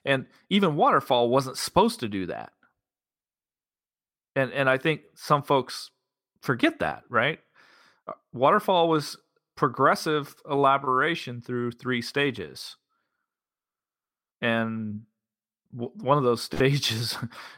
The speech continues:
was the unfortunate one, the one that you didn't wanna do it, which is actually when you're doing the, the development,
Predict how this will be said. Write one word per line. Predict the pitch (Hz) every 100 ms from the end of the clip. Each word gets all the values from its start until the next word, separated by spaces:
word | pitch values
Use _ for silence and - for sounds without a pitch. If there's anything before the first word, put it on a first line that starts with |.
| -
was | 147 120
the | - 120
unfortunate | 123 127 139 165 131 117
one, | 104 107 123
the |
one | 110 120 117
that | 113
you | 117
didn't | 143 131
wanna | 104 98
do | 95 95
it, | 120
which | 113 -
is | 101 113
actually | 113 110 -
when | 110 101
you're | 101
doing | 107 113 104 101 120 _ _ _ _ _ _ _ -
the, | 110 101 120 143
the | 101
development, | 123 143 101 -